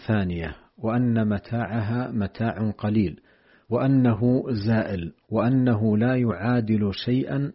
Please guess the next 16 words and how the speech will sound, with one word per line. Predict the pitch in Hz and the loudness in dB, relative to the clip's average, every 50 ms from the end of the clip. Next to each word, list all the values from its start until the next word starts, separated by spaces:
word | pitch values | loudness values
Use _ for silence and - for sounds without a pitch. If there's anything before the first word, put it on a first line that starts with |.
| _ - | _ -6
بالنسبة | 110 110 104 110 117 120 - - - 117 110 107 - 113 | -4 0 0 2 2 0 -2 -4 -6 -4 -6 -4 -2 -2
لمتاع | 107 104 104 101 101 95 - - 117 107 - 95 | 0 0 2 0 0 -2 -2 -2 -4 -2 -2 -2
الآخرة، | 98 95 92 92 90 87 - - 85 78 78 - _ _ _ - | -4 -4 -2 -2 -4 -6 -6 -8 -10 -10 -10 -12 _ _ _ -2
لا | 110 113 123 127 127 | 0 2 4 4 4
من | 120 117 107 98 | 4 2 2 0
حيث | - - 123 131 120 107 - 113 | 0 0 2 4 4 2 2 0
مدة | 107 101 101 98 110 123 120 117 113 107 110 101 - 107 101 98 101 - _ - 113 | 0 0 0 2 2 2 2 2 2 0 0 0 0 -2 -2 -2 -2 -4 _ -6 -2
الاستمتاع، | 110 113 101 - - - 107 98 90 - - 117 123 127 - - _ _ _ _ - | -2 -2 -2 -4 -4 -2 -2 -2 -2 -4 -4 -4 -4 -4 -6 -12 _ _ _ _ -6
ولا | 110 110 123 131 135 131 135 127 | -2 -2 0 2 2 0 2 2
من | 117 113 107 101 | 2 2 0 0
حيث | - - - 123 127 117 120 - 113 | -2 -4 -4 -2 -2 -2 -2 -2 -6
أيضا | 110 - 127 135 131 120 120 131 123 113 107 - | -4 -2 0 -2 0 0 0 0 0 -2 -2 -2
كمال | - 107 110 123 131 135 135 131 135 135 139 135 - - - | -2 -2 0 0 0 -2 -2 0 0 0 0 -2 -4 -4 -2
النعمة | 113 107 104 107 120 - - 117 113 107 - - 110 | 0 0 2 2 0 0 0 0 0 0 0 0 0
وتمامها. | 104 101 95 - - 95 95 98 95 90 92 92 80 69 - 69 - _ _ _ _ _ _ _ _ _ _ _ _ _ _ _ _ - | 0 0 0 -2 -2 -2 0 0 0 0 -2 -2 -4 -6 -8 -10 -12 _ _ _ _ _ _ _ _ _ _ _ _ _ _ _ _ 0
والعاقل | 117 113 104 - 135 156 - 120 - 151 143 143 143 147 147 | 2 2 2 2 0 -2 -2 -2 -2 0 2 2 2 0 0